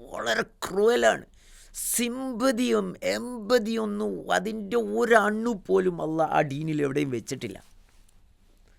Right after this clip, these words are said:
ഗിലാദുൻ ഷിദാദ് ലാ യഅസൂന അല്ലാഹ മാ അമറഹും. അവർക്ക് അള്ളാഹ് കൊടുത്ത ഓർഡർ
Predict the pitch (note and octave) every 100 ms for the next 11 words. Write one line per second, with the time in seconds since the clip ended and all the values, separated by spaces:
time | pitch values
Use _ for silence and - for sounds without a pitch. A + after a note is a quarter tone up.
0 | _ - _ - - _ _ - G2+ G#2+
1 | E3+ F3+ D3+ B2 - B2 C#3+ C#3 C3 -
2 | - - - - G2+ G2+ F2 F#2 - G#2
3 | G2+ F#2+ F2+ F2+ E2+ F#2 F#2+ F2+ F#2 F2
4 | F#2 G2 - - - A2+ B2+ - B2+ C3
5 | C#3 A#2+ A2 A#2+ G#2+ G#2 C3